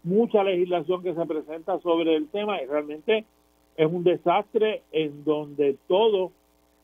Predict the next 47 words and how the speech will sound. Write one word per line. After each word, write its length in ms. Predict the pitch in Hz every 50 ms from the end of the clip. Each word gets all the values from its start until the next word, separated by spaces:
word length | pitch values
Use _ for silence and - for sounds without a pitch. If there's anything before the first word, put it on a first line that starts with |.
| _
eh, 640 | - 147 143 135 131 127 123 120 117 113 110 110 - - _ _ _ _ _ _ -
no 400 | - 131 139 147 147 156 160 165
hay 160 | 175 185 214 214
ni 120 | 208 180
pie 200 | - - 156 147
ni 80 | 165 170
cabeza 380 | 180 185 165 175 190 180 175
realmente. 420 | 143 147 160 156 160 170 160 - 147
Es 40 |
que 100 | - 208
mientras 320 | 196 190 175 - 160 139 135
más 120 | 165 175
lo 140 | 196 196 190
pienso, 380 | - 196 208 208 196 - 170 151
más, 260 | 151 156 165 170 - _ _ _ _ _ _ _ _ _
y, 280 | - 160 160 156 151 151
y 40 | 156
pienso 300 | - 156 156 165 - 208
en 40 | 202
el 60 | 202
Departamento 560 | 196 180 180 170 156 165 147 156 160 165 185
de 60 | 175
Recursos 400 | 185 165 170 180 175 - 180 170
Naturales, 560 | 180 180 160 180 175 175 185 202 202 202 185
que 80 | 151 139
cuando 280 | - 139 139 135 135 131
vienen 260 | 131 139 147 170 170
aquí 180 | 170 160 - 185
a 100 | 170 170
la 80 | 170 170
legislatura 520 | 175 170 165 165 165 165 165 190 190 185
nunca 220 | 165 151 - 160 156
pueden 180 | - 160 156
dar 140 | 151 156 160
explicación 600 | 160 - - 160 147 - 139 139 - 160 151 156
de 120 | 160 160 160
nada, 300 | 180 196 190 165 135 - _ _ _ _ _ _ -
e 120 | 151 147
incluso 460 | 147 143 - - 190 208 196 156 160
muchas 340 | 143 147 156 151 - 185 175
de 100 | 175 180 170
sus 120 | - 175 170
actividades 760 | 165 156 - - 160 151 151 143 151 165 170 165 160 151 147 _ _ _ _ _ _ _ _ _ _ _ _
se 100 | - 147
las 140 | 147 139 151
han 140 | 160 165
quitado 540 | - 180 165 147 156 170 170 175 175 160 143